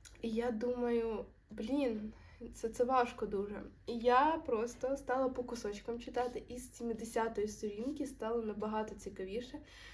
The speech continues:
Тобто треба пройти п'ятдесят перших сторінок, і далі буде дуже цікаво. Настільки цікаво. Десь всередині я зрозуміла плюс-мінус, а, історію, але мені було цікаво,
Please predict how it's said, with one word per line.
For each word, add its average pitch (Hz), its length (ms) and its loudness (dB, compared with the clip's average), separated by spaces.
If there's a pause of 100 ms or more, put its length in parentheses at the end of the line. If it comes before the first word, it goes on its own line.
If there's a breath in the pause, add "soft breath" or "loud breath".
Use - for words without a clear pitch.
(240 loud breath)
Тобто 233 300 6
треба 262 360 4
пройти 269 640 2 (320 loud breath)
п'ятдесят 247 560 4
перших 240 340 0
сторінок, 247 580 4 (360 loud breath)
і 254 100 -2
далі 247 600 6
буде 233 300 -4
дуже 220 360 0
цікаво. 208 520 -6 (140)
Настільки 277 580 -2
цікаво. 240 460 -4 (100)
Десь 277 340 0 (100)
всередині 233 800 2
я 240 200 4
зрозуміла 254 840 2 (340 loud breath)
плюс-мінус, 302 920 4 (360 soft breath)
а, 226 260 2
історію, 254 840 4 (440 loud breath)
але 277 200 8
мені 339 200 10
було 302 160 8
цікаво, 294 760 4